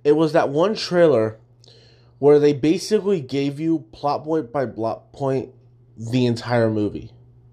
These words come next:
You know, Batman and Superman meet, they fight, and then they team up against Doomsday. Like, that was just, I remember watching that trailer going, "Did they just give away the entire m-,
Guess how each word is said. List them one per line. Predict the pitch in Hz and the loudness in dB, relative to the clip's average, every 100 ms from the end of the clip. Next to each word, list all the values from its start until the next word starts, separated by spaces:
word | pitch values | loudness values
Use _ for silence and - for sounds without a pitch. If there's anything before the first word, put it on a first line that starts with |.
| - - - - - - - _ - _ _ - - - - - - | -20 -20 -20 -20 -20 -20 -20 _ -20 _ _ -20 -20 -20 -20 -20 -4
You | 113 110 | 2 4
know, | 104 101 98 - - - - | 4 0 -6 -20 -20 -20 -2
Batman | 123 131 147 | 4 4 4
and | 147 | 0
Superman | 147 135 127 120 120 | -4 -8 -2 -2 2
meet, | 170 220 220 - - _ _ _ | 2 2 0 -6 -18 _ _ _
they | - - | -12 -12
fight, | - - 202 196 180 - _ _ - | -6 2 4 4 0 -8 _ _ -4
and | 139 | 0
then | 139 139 | 0 0
they | 131 | 0
team | 131 135 123 | -2 -4 -2
up | 120 | -2
against | 107 113 110 | -4 -4 -6
Doomsday. | - 98 92 - - _ _ _ _ _ _ _ - | -8 -10 -10 -18 -20 _ _ _ _ _ _ _ -6
Like, | 127 127 | -4 2
that | 165 190 | 2 4
was | 214 143 | 0 0
just, | 160 156 - - | -2 -2 -8 0
I | 156 | 2
remember | 185 190 208 185 | 2 2 4 2
watching | 143 135 135 - | 2 0 0 -2
that | 139 113 | -2 -2
trailer | 143 127 | 0 2
going, | 120 120 117 95 _ - - _ _ _ | 2 2 0 -4 _ -20 -20 _ _ _
"Did | 156 143 | -4 -2
they | 131 220 | 2 2
just | 285 - 381 - 117 | 2 -4 -6 -8 -8
give | - 170 196 | 2 2 4
away | 208 127 113 120 143 | 0 0 2 4 4
the | 175 170 | 4 0
entire | 135 120 - 131 120 147 | -2 -2 -6 -6 -2 0
m-, | 117 104 92 | -2 -6 -12